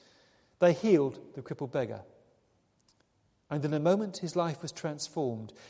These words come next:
as he danced after them into the temple, running around, jumping up and down, and telling everyone how amazing God was. If you're looking for a picture of what salvation looks like in the here and now,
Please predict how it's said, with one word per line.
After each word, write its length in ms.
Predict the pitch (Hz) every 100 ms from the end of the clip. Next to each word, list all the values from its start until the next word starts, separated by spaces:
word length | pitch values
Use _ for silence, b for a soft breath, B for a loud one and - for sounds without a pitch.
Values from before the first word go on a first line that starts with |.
| B
as 160 | 180
he 100 | 190
danced 540 | 151 202 208 214 - 214
after 280 | 220 - 160
them 140 | 170
into 140 | 175
the 80 | 196
temple, 420 | 170 196 160 165 B B
running 340 | 190 240 240
around, 400 | 233 233 208 160
jumping 340 | 233 233 240 233
up 160 | 220
and 120 | 214
down, 180 | 202 190
and 100 | 202
telling 300 | 202 214 220
everyone 460 | 202 214 208 202 185 B B
how 200 | 196 214
amazing 840 | 180 170 220 220 139 143 156 139
God 220 | 170 175
was. 480 | 151 143 113 - - - _ _ _ _ _ _ _ _ _ _ _ _ _ _ _ _ _ _ _ _ _
If 120 | 170 214
you're 80 |
looking 300 | 220 262 233
for 120 | 190 196
a 20 |
picture 380 | - 233 - 175
of 80 |
what 180 | 180 151
salvation 560 | - 156 170 175 - 143
looks 240 | 190 -
like 320 | 120 110 - - _ _ -
in 140 | 151
the 80 | 139
here 220 | 120 147
and 100 | 120
now, 320 | 120 110 110